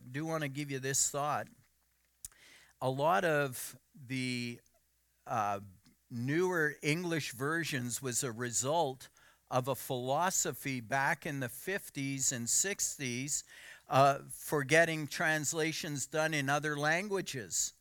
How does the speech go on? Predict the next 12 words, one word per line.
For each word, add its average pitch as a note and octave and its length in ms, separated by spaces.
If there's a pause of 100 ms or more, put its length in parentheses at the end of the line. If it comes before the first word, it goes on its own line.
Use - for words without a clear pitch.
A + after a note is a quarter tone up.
(420)
And D3 220
so E3+ 220
because D3+ 440
they F#3 120
wanted E3 380
to D#3 60
get D#3 300
these, D3+ 320 (300)
uh, - 20 (540)
uh, A#2+ 260
Bibles D3 500
translated C#3+ 1000